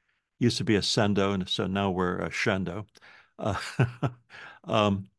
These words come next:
again, rebranding, I guess, or repronunciation. Um, there are other definitions of risk. Um, and I'm gonna go through a couple more. There are risk perspectives that are important,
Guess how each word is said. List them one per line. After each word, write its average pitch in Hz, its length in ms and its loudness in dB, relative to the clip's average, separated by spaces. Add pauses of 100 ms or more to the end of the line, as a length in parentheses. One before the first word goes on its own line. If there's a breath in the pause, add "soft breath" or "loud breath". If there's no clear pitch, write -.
(100)
again, 98 300 0
rebranding, 90 680 0
I 85 80 -4
guess, 90 280 -2
or 98 80 -4
repronunciation. 95 1300 -2 (560 soft breath)
Um, 127 320 2 (120)
there 127 120 2
are - 60 0
other 147 180 4
definitions 95 640 -2
of 90 140 -2
risk. - 420 -2 (1700)
Um, 110 400 0 (1200)
and 131 420 0 (100)
I'm 110 140 -2
gonna 107 140 2
go 104 200 2
through 107 180 -2
a - 40 -8
couple 110 260 -6
more. 110 400 -2 (2250)
There 117 100 2
are 107 60 4
risk 123 280 2
perspectives - 1000 -2
that 117 160 -6
are 117 100 -8
important, - 560 -8